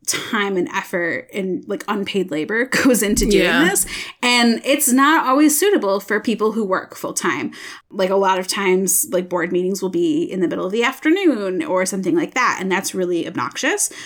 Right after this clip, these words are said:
Speaker 1: However, even if you can't, like, actually go sit on a board, um, read the minutes of, like, the board meeting minutes. So those minutes must be published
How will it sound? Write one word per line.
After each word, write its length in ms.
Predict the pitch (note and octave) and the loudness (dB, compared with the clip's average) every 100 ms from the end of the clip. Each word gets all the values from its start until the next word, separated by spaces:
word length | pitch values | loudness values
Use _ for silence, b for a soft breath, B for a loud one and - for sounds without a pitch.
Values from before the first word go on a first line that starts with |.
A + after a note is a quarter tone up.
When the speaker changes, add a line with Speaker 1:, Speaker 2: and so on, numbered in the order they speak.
| B B | B B
Speaker 1:
However, 560 | - D4 C#4+ G#3 F3 - | 0 2 2 2 -2 0
even 220 | C#4+ G4 A#4 | 2 2 4
if 80 | F4+ | 2
you 100 | D#4+ | 2
can't, 380 | - A3 A3 | 0 -2 -2
like, 180 | G#3 G3 | -4 -6
actually 240 | F#3+ - F#3+ | -6 -6 -4
go 160 | F3 | -4
sit 260 | F3+ - E3 | -2 -2 -4
on 80 | G#3 | -6
a 60 | G3+ | -6
board, 420 | G3+ G3+ G#3 A3 B B B B | -4 -4 -4 -8 B B B B
um, 320 | A3 G#3+ G3+ | -2 -2 -4
read 480 | G#3+ B3+ G4 A4+ D4+ | -2 2 4 4 4
the 80 | C#4+ | 4
minutes 640 | C4 A3+ - - - - - | 4 0 -4 -2 -2 -4 -4
of, 120 | G#3+ | -4
like, 140 | G#3 | -2
the 80 | G#3 | -2
board 300 | G3+ G#3 G#3 | -2 -2 -2
meeting 260 | G#3 F#3 E3 | -4 -4 -4
minutes. 500 | - - - - - | -8 -6 -4 -2 -2
So 360 | - G#3+ G#3 | 0 2 0
those 560 | G3+ A3 A#3 A3+ A3 C4+ | 0 0 2 2 0 -2
minutes 480 | G3+ F3+ B3+ D4+ A3+ | -2 -2 0 0 0
must 280 | F3+ - - | 0 -4 -4
be 140 | G3 | -4
published 720 | G3+ F#3+ F#3+ F#3 - - - | -4 -2 -2 -2 -4 -8 -10